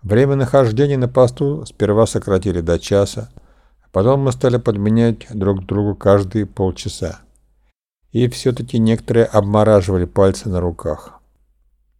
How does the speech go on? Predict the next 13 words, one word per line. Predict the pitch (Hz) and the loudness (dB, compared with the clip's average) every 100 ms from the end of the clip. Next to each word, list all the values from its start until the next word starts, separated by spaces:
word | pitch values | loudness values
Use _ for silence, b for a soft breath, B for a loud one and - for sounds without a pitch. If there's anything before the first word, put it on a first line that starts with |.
| _ | _
А | - 98 | -4 -2
трактористам | 113 123 - 120 110 117 123 147 | 0 -2 0 2 4 2 0 -4
приходилось | 123 123 - 123 95 104 117 - | 0 -2 4 4 4 2 2 0
ещё | 127 127 - 98 | -4 -4 -2 0
хуже. | 95 - 104 80 71 _ _ _ _ _ - | 0 -2 -4 -4 -12 _ _ _ _ _ -4
Они | 98 104 | 0 4
разравнивали | 113 110 - 117 117 113 95 90 | 4 4 2 2 4 2 0 -2
и | |
трамбовали | - 104 98 107 113 107 | 0 -2 4 6 6 4
снег | - 120 107 - | 0 -2 -2 -2
на | |
лётном | 92 85 87 90 | 0 0 -2 -6
поле. | 82 101 78 | -4 -6 -6